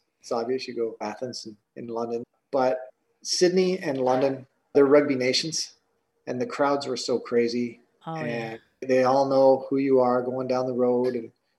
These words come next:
Speaker 1: it'd be like playing hockey in Canada if Canada hosted, you know, a Winter
Speaker 2: Yeah.
Speaker 1: Olympics. Rugby's usually the first sport to sell out.
Speaker 2: How big are those crowds?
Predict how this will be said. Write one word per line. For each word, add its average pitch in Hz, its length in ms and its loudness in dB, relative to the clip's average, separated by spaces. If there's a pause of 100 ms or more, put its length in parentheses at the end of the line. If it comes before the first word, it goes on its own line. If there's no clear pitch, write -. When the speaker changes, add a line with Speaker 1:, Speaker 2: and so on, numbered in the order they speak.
(220)
Speaker 1:
it'd 127 120 -6
be 139 120 4
like 135 240 4
playing 135 220 -2
hockey 123 460 -2
in 117 100 -10
Canada 127 640 -4
if - 80 -16 (180)
Canada 123 400 -6
hosted, 120 380 -4 (120)
you 127 120 -8
know, 120 100 -4
a 120 80 -2
Winter 123 240 -4
Speaker 2:
Yeah. 123 60 -4
Speaker 1:
Olympics. 131 360 -4 (460)
Rugby's 156 600 6
usually 143 320 4
the 123 80 -2
first 147 420 -2
sport 139 320 2
to - 60 -4
sell 120 260 2
out. 139 260 4 (260)
Speaker 2:
How 208 120 -4
big 185 180 -2
are 190 60 0
those 180 180 -4
crowds? 180 520 -6